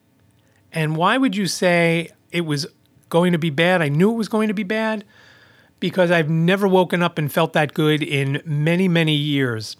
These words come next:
I woke up at one point and I was so warm. We still had the winter, uh, comforter or whatever on the bed, and we had shut the air off, and it was very warm in our house overnight from Sunday into Monday.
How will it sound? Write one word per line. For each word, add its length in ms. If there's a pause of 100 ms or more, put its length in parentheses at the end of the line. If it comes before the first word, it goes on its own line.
(500)
I 80
woke 300
up 120
at 120
one 200
point 300
and 160
I 140
was 360 (160)
so 360
warm. 640 (480)
We 80
still 240
had 540
the 500 (240)
winter, 720 (320)
uh, 420 (380)
comforter 500
or 180
whatever 380
on 140
the 60
bed, 360
and 240
we 80
had 120
shut 260
the 160
air 240
off, 260
and 100
it 160
was 140
very 340
warm 300
in 80
our 120
house 420 (160)
overnight 500 (140)
from 180
Sunday 320
into 160
Monday. 480